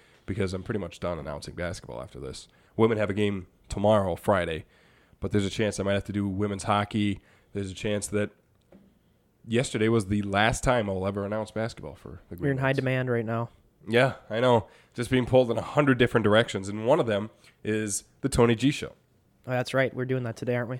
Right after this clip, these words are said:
Speaker 1: Ah, I think, I think we are. Should
Speaker 2: Yeah.
Speaker 1: we get to that at some point or no?
Speaker 2: Uh, yeah, I don't know.
Speaker 1: Okay, here's what we're talking about today. I will finally be discussing the M L B lockout. This is something that I have been pushing off and pushing off and pushing off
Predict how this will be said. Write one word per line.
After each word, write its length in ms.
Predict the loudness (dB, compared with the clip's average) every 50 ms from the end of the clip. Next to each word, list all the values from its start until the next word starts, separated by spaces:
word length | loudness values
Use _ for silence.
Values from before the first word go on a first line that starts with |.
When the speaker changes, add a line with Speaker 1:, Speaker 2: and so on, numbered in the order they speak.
| -8 -4 0
Speaker 1:
Ah, 120 | 2 4
I 120 | 4 4 4
think, 260 | 2 -2 -4 -2 -2
I 80 | -2
think 180 | 0 0 0 2
we 120 | 2 4
are. 200 | 4 4 2 0 -2
Should 120 | -2 0
Speaker 2:
Yeah. 60 | 2
Speaker 1:
we 80 | 2 2
get 180 | 0 -2 -4 -2
to 80 | -2
that 140 | -2 -2 -2
at 100 | -2 -4
some 160 | -4 -4 -4
point 280 | -2 -2 -2 0 0 0
or 60 | 0
no? 120 | 0 0
Speaker 2:
Uh, 420 | 0 0 0 2 2 2 2 2 0
yeah, 160 | 0 0 -2
I 20 |
don't 120 | -4 -4 -6
know. 140 | -8 -10 -12 _ _ _ _ -6 -2
Speaker 1:
Okay, 540 | 0 2 2 2 0 -2 -6 -10 -10 -12 -12 -4
here's 280 | 2 4 4 4 6 4
what 120 | 4 4
we're 80 | 4 4
talking 280 | 4 4 4 4 4 4
about 160 | 2 2 2
today. 300 | 2 2 2 4 2 2
I 180 | 0 0 0 2
will 200 | 2 2 0 0
finally 580 | -2 -2 -2 0 2 4 4 4 4 2 2
be 180 | 2 0 -2 0
discussing 720 | 2 2 0 0 0 2 4 4 4 4 4 2 0 2 2
the 160 | 0 0 0 0
M 160 | 0 2 2
L 120 | 4 2 2
B 140 | 2 0 0
lockout. 420 | 2 2 0 0 -2 -6 -10 -4
This 180 | -4 -4 -2 -2
is 100 | -4 -2
something 520 | 0 0 0 0 0 -2 -4 -4 -4 -8 -12 -20 _ -20 _ _ _ _
that 80 | 0 2
I 60 | 2 2
have 100 | 0 -2
been 140 | -4 -6
pushing 360 | -2 0 0 2 2 2 2 4
off 320 | 6 6 4 4 0 -4 -8
and 160 | -6 -6 -4
pushing 340 | -2 -2 -2 0 0 0 0 2
off 280 | 4 4 2 0 -2 -6
and 140 | -10 -8 -6
pushing 320 | -6 -6 -6 -4 -2 0
off 280 | 2 2 2 0 -2